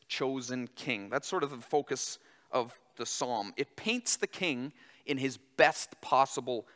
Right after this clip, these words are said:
light. Now, David was not a perfect man. He was not a perfect king. But here,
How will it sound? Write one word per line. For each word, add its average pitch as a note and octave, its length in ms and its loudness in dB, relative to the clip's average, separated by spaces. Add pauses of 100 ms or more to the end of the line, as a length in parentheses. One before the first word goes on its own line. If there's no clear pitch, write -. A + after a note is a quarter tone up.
(120)
light. G#2+ 440 2 (400)
Now, C3 100 6
David D#3 300 2
was B2+ 160 -4
not B2+ 260 4 (360)
a A#2 60 -4
perfect - 420 -2
man. D#3 340 0 (420)
He C#3+ 100 0
was C#3 160 0
not D3+ 140 10
a D3+ 40 4
perfect E3 360 0
king. A#3+ 280 0 (500)
But D3 120 4
here, F#3+ 400 2